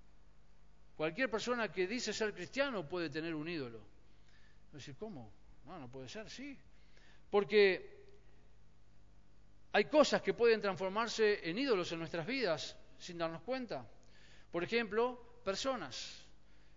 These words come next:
los hijos. Para muchos padres los hijos son sus ídolos porque ellos ocupan el lugar que Dios debe ocupar. Ahora, no digo que no hay que amar a un hijo,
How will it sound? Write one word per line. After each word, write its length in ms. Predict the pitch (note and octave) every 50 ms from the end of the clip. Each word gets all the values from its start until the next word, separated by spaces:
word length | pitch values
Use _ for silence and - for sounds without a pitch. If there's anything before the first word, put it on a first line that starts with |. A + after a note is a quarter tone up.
| - - - - - - -
los 180 | - D3 - A#3+
hijos. 580 | B3 A3+ - - C3+ A2+ - - - - - - - - - - - - - - - - - - - - - - - - - - - - - - - - - - -
Para 140 | D3+ D3+
muchos 260 | D#3+ F#3 F3+ - F3 C3
padres 340 | - G3 A3 A#3 G#3+ F3+
los 180 | E3 E3 D#3 -
hijos 280 | C4 C4+ - G3+ E3+ -
son 140 | - F#3 E3+
sus 180 | - F#3 - B3
ídolos 460 | C#4 D4 C#4+ A#3+ F#3 D#3 C3+ - - -
porque 680 | - F#3+ F3+ D3+ F#3 F#3+ F#3 F3 C#3+ - - - - - - - - -
ellos 380 | A#3 B3+ A3 - G#3 G3+ -
ocupan 420 | G3+ F#3+ - B3+ C4+ F#3+ A3 G3+ G3
el 80 | G3
lugar 380 | G3 G3 G3 G#3+ A#3 A#3 A#3+ A#3
que 160 | - G3+ F#3
Dios 260 | F#3+ A#3 C4 B3+ A3
debe 160 | G#3 G#3+ G#3 G#3
ocupar. 500 | G3+ G3+ A3+ G#3+ C#4+ D4+ D4+ C4 F#3 - - - - - - - - - - - - - - - - - -
Ahora, 180 | E3 E3 D#3
no 80 | D#3 E3
digo 280 | F3+ A#3+ C4+ A#3 F3+ C#3+
que 100 | D#3+ D3+
no 80 | E3
hay 100 | F3 F3
que 120 | C#3 D#3+ D#3
amar 220 | D#3 E3+ E3+ D#3+
a 20 |
un 100 | D#3+ E3+
hijo, 400 | A3 B3+ - - F3 E3+ F#3 F#3+